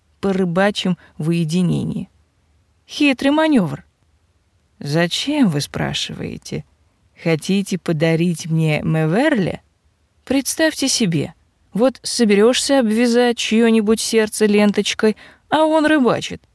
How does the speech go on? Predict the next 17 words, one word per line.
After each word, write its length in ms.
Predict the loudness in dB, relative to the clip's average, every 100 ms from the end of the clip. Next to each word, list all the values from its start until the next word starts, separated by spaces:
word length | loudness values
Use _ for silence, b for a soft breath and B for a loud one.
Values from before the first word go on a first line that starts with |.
| _ _ _ _ _
С 100 | -10
цветом 440 | 0 2 2 2
пока, 280 | 0 -2 -4
правда, 460 | 0 -2 0 2 4
не 220 | 4 2
определилась. 760 | 0 -2 0 -2 -4 -10 -14 _ _ _ B B B
И 100 | -4
я, 220 | 0 0 2
кажется, 500 | 2 2 -2 -4 -2
догадываюсь, 960 | 0 2 2 2 2 0 2 0 -4
почему 640 | -4 -4 0 2 4 4 2
для 200 | 2 2
вашего 460 | 2 0 -2 -4
странного 800 | -6 -4 0 2 2 0 0 0
обычая 680 | 0 0 -2 0 0 0 -2 B B B
выбраны 540 | 0 2 4 4 4
именно 580 | 2 4 6 6 6